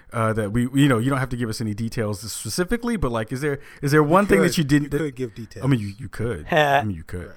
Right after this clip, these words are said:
Speaker 2: Right. <laughs>
Speaker 1: Uh, but is, is there a
Speaker 3: Well
Speaker 1: story out there or, or something, uh, you know, out there that you've really decided, you know, you might not have even, even been able to do it while you were at G T,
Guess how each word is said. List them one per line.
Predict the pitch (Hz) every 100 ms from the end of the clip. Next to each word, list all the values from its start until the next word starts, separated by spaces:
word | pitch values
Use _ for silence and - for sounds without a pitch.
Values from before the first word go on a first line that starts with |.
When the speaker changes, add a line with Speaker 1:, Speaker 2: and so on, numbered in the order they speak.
| - -
Speaker 2:
Right. | 156 131
<laughs> |
Speaker 1:
Uh, |
but | 151 180
is, | 170
is | 165 165
there | 175
a |
Speaker 3:
Well | 226 220
Speaker 1:
story | 208 208
out | 190 185
there | 180 139
or, | 139 131
or | 127
something, | 160 156 139
uh, | 127 113 107 113
you | 123
know, | 120
out | 117 120
there | 113
that | 107 101 113
you've | 110 101
really | 123 135 120 107
decided, | 110 123 110 101
you | 104
know, | 101 92
you | 71 117
might | 131 131
not | 123
have | 117
even, | 117
even | 127 117 113
been | 104
able | 104 104
to | 107
do | 110 107
it | 95
while | 95
you | 98 98
were | 95
at | 92 - 92
G | 95 90
T, | - 98 80